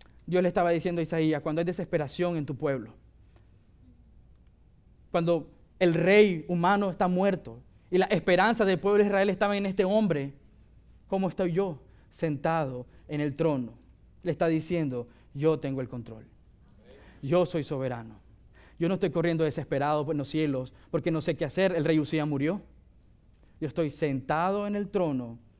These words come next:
Y no dice que está desesperado. Él dice, "Adonai está sentado en el trono". Por lo tanto, lo que nos enseña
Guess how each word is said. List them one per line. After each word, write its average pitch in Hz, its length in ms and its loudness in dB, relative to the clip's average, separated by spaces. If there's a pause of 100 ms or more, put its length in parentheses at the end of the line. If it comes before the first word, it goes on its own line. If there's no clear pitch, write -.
(1400)
Y 147 80 -6
no 143 100 -4
dice 147 240 -4
que - 80 -12
está 143 180 -8
desesperado. 127 720 -12 (280)
Él 135 160 -4
dice, 143 480 -6 (260)
"Adonai 143 640 -4 (420)
está 139 240 -6
sentado 135 640 -6 (240)
en 127 140 -6
el 127 140 -6
trono". 110 360 -16 (2000)
Por 143 100 -4
lo 143 120 -2
tanto, 156 440 -4 (1700)
lo - 80 -16
que 156 100 -4
nos 156 140 -6
enseña 139 640 -4